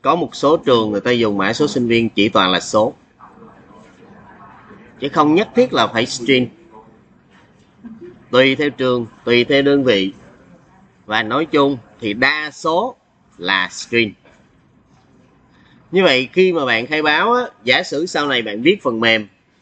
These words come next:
bạn viết một cái module hoặc là một, gọi là một A P I để xử lý về quản lý sinh viên. Nếu như bạn nói là có trường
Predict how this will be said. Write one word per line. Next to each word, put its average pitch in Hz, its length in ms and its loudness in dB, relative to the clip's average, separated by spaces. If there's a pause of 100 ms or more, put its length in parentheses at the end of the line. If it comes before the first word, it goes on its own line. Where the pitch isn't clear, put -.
(300)
bạn 104 200 -4
viết 185 220 2
một 113 160 -8
cái 147 80 -4
module 147 380 2 (840)
hoặc 117 140 -8
là 120 120 0
một, 113 140 -2
gọi 101 300 0
là 113 100 0
một 110 160 -4
A 123 180 0
P 127 40 -4
I 131 400 0 (380)
để 107 160 -4
xử 110 260 -4
lý 143 200 4
về 101 400 0 (1040)
quản 95 200 -4
lý 139 80 -4
sinh 127 220 -4
viên. 131 260 2 (1120)
Nếu 185 280 2
như 185 420 2
bạn 113 420 -2
nói 165 240 2
là 131 240 0
có 156 240 0
trường 123 440 0